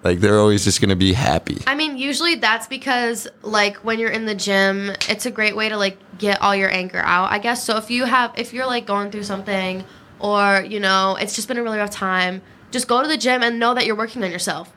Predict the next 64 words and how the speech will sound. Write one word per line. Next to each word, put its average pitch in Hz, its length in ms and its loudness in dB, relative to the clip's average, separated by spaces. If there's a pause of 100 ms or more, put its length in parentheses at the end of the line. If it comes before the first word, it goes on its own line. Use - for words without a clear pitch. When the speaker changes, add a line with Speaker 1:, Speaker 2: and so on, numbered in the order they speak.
(140)
Speaker 1:
Exactly. 87 580 0
Speaker 2:
And 233 100 -2
know 247 80 2
that 254 80 2
you're 214 80 -2
making 226 240 -6
yourself 220 260 -4
better 202 200 2
and 196 160 0
know 202 100 -2
that 185 120 -2
no 196 80 -2
one's 196 120 -6
gonna 214 120 -10
stop 185 300 -2
you. 180 180 -8 (260)
And 233 160 -2
that 220 140 2
might 226 140 0
be 226 120 -6
why 208 160 4
a 202 60 4
lot 196 120 4
of 202 80 -6
people 196 320 -4
that 190 200 -2
go 190 80 -6
to 196 40 -4
the 185 140 -8
gym 185 340 -4
are 185 120 0
in 185 100 -2
a 185 60 -6
good 180 180 -6
mood 202 260 0
because 185 420 -4 (300)
they 226 160 4
know 214 220 4
they 214 100 0
just 208 220 -2
did 202 140 -2
something 202 300 0
that 180 160 2
improved 190 400 -4
themselves 180 600 -2
and 196 180 2
they 214 60 0
were 214 60 -2
working 202 320 -2
on 190 80 0
personal 196 400 -4
growth. 185 400 0
And 247 100 -2
that 269 140 2
always 302 260 2
makes 196 200 -6
people 170 200 -6
happy - 360 -4
when 185 160 -4
you're 185 100 -4
working 185 340 -6
on - 80 -14
yourself. - 480 -12 (540)
Speaker 1:
Exactly. 98 520 2